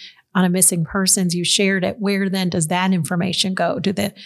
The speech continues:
does the person who filed the missing persons, do they get notice that, "Oh, yes, we found her and she's at this shelter program"? Or what is that law enforcement's protocol? So, so just taking a little bit of a pause and figuring out how giving information is gonna be used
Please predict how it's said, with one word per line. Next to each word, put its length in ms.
does 240
the 100
person 460
who 180
filed 480
the 60
missing 320
persons, 500
do 140
they 180
get 200
notice 480
that, 260
"Oh, 240
yes, 360
we 120
found 360
her 200
and 120
she's 220
at 120
this 140
shelter 340
program"? 680
Or 200
what 180
is 160
that 240
law 220
enforcement's 540
protocol? 600
So, 380
so 140
just 280
taking 300
a 80
little 220
bit 120
of 120
a 80
pause 500
and 100
figuring 380
out 160
how 360
giving 320
information 640
is 120
gonna 180
be 100
used 640